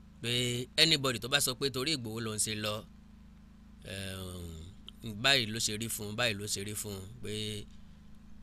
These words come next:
ká kú sọ pé ebi ń pa wá la fi lọ. Ó ṣe ìwọ tẹ́bi ọ̀pá, ò bẹ́tà wa. Ogún tari ọgbọ̀n kòrè, ò bẹ́tà wa. Me can say it categorically.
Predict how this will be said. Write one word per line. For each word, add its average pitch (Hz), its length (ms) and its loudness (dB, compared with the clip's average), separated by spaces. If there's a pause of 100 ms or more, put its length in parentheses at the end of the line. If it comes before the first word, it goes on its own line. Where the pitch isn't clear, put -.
(120)
ká 127 100 4 (100)
kú 139 140 -2
sọ 131 160 2
pé 123 120 -4
ebi 131 160 2
ń 139 80 0
pa 123 200 4
wá 135 180 8
la 104 160 -2
fi 107 160 -4
lọ. 101 240 -2 (580)
Ó 123 140 -6
ṣe 175 180 8 (1500)
ìwọ 117 180 4
tẹ́bi 131 260 4
ọ̀pá, 123 320 6 (600)
ò 110 140 -2
bẹ́tà 110 340 4 (120)
wa. 98 100 -2 (720)
Ogún 139 360 2
tari 139 200 8
ọgbọ̀n 120 420 2
kòrè, 101 240 -4 (160)
ò 104 200 -4
bẹ́tà 120 260 4 (100)
wa. 87 80 -6 (1500)
Me 160 200 8
can 120 240 2
say 123 260 6
it - 120 -2 (240)
categorically. 113 720 0